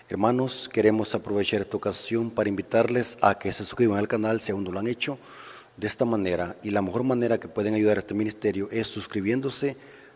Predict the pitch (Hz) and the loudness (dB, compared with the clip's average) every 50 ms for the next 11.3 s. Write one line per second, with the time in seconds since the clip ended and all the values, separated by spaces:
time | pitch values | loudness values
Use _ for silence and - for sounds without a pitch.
0 | - _ _ - - - 107 101 95 101 98 101 95 101 104 104 101 98 90 82 | -20 _ _ -8 -4 -2 -2 0 0 0 0 0 2 2 2 2 2 0 -2 -4
1 | 98 95 104 117 127 131 139 143 - - - - - - - 104 95 95 95 92 | -2 0 2 2 2 2 0 0 0 -2 -2 -4 -4 -4 -2 0 0 0 -2 -2
2 | 87 - - 107 113 120 139 147 147 - - - - 98 - - - 110 104 101 | -4 -4 -2 0 0 0 0 -4 -8 -12 -8 -4 -4 -4 -4 -4 -4 -2 2 4
3 | 107 117 117 113 110 107 107 107 104 98 - 104 101 95 - 98 98 104 117 135 | 4 4 2 0 -2 -2 0 0 0 0 -2 -2 -4 -2 -2 0 0 2 0 0
4 | 135 - - 151 147 143 135 - - - - - - - - - - 110 107 - | -2 -2 -2 -2 -2 -2 -6 -14 -20 -20 -20 -20 -20 -20 -20 -12 -6 -2 0 0
5 | - 117 - 127 123 120 120 120 120 110 104 - - - - 104 98 101 110 117 | 2 2 2 2 2 2 2 2 0 0 0 -2 -6 -6 -4 -4 -2 -2 -4 -4
6 | 113 - - 113 - - 110 110 113 110 107 113 104 113 107 95 92 - 98 - | -4 -6 -6 -4 -4 -2 -2 -2 -2 -2 -2 -2 0 0 0 0 -2 -4 -6 -4
7 | 117 104 107 110 110 - - - - - - - - - - - 139 135 127 - | -4 -2 -2 -4 -4 -6 -10 -20 -20 -20 -20 -16 -8 -4 -2 -2 0 -2 -4 -4
8 | - 127 120 - 127 - - 117 110 104 107 110 - - 107 110 113 110 110 110 | -6 -4 -4 -4 -4 -4 -2 -2 0 0 0 -4 -4 -4 -4 -2 -2 -2 -4 -4
9 | 107 104 - 107 - 104 101 87 - 95 92 85 - - - - - - - 90 | -6 -6 -6 -6 -4 -4 -4 -4 -4 -6 -8 -8 -10 -14 -20 -20 -16 -10 -6 -2
10 | - - 117 - - 127 117 117 117 113 107 - - 104 - - 120 127 143 139 | -2 -2 -2 0 0 0 2 2 2 0 0 -2 -4 -4 -2 0 0 0 2 4
11 | 127 - - 139 143 | 4 4 4 4 0